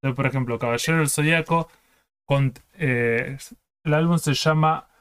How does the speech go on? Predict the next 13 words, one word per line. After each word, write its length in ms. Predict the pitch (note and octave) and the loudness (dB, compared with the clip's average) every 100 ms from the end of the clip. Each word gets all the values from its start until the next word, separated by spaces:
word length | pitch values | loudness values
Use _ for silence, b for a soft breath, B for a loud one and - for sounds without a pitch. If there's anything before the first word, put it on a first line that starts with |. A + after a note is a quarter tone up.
| b | b
Caballero 440 | - C3 C3 F#3+ G3 | 0 0 2 2 2
del 80 | F3+ | 0
Zodíaco 480 | D3+ D#3 F3+ E3 C3 | 0 2 2 0 0
tres, 540 | - C3 A#2 - - | 0 0 0 -2 -8
por 160 | - A#2 | -8 -8
ejemplo, 580 | A2+ C#3 C#3 C#3 D#3 - | -2 0 2 0 0 -4
dice, 360 | E3 C#3 - B2 | -4 -4 -2 -2
contra 320 | C#3 B2+ B2+ | 0 0 0
los 200 | B2+ B2 | 0 0
siete 320 | - E3+ D#3 | 0 0 0
generales 520 | - B2 B2 C#3 C#3+ | -2 -2 0 2 0
de 120 | C3 - | -2 -4
Poseidón. 720 | B2+ - C3 C3+ D3 D3+ E3+ | -4 0 2 2 2 0 -2